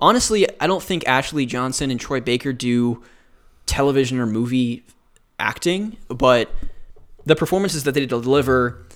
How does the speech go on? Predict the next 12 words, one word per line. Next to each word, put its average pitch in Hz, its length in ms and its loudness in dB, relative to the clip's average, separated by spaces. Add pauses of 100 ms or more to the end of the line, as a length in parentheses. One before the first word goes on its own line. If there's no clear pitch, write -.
(580)
are 139 60 -4
so 156 160 2
fantastic. 127 680 -2
Although 147 240 6
I 147 60 4
think 220 220 0
a, 156 200 2
a 135 140 0 (180)
great 143 480 2
Joel 131 640 4
would 135 180 0
be 127 380 4